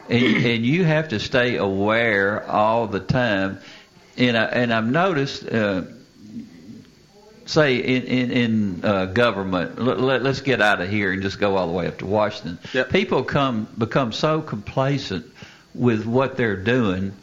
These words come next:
Speaker 1: and, and the responsibilities that they have.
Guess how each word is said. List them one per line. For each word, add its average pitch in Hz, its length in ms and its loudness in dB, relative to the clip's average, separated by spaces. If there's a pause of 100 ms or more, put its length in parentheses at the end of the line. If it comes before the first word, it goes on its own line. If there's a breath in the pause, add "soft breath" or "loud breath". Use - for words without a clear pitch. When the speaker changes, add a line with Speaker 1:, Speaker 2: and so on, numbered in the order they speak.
(280 loud breath)
Speaker 1:
and, 117 260 0
and 113 580 0
the 110 80 2
responsibilities 113 1400 -2
that 110 240 -4
they 104 160 -2
have. 98 580 0